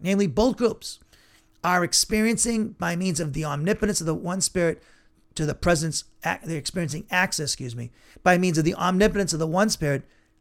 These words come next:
to the presence of the Father. Indeed, therefore, each and every one of you as a corporate unit are no longer foreigners to the covenants of promise, that is, foreign citizens,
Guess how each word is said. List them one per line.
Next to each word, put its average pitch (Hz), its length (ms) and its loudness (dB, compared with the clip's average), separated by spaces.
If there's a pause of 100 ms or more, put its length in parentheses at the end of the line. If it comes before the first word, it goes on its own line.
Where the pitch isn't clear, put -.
(120)
to 175 100 2
the 160 80 2
presence 165 380 0
of 151 80 -2
the 151 80 0
Father. - 460 -6 (460)
Indeed, 190 640 4
therefore, - 520 -8 (460)
each 208 220 2
and 214 100 4
every 208 180 4
one 208 180 4
of 180 100 0
you - 180 -6
as 165 160 -2
a 165 60 -2
corporate 202 400 4
unit 175 260 -4 (360)
are 190 120 2
no 190 180 8
longer 220 300 6
foreigners 156 480 0
to - 120 -8
the 143 80 -6
covenants 151 380 -2
of 120 100 -12
promise, 120 440 -8 (400)
that 175 200 6
is, 196 120 6
foreign 165 260 2
citizens, - 640 2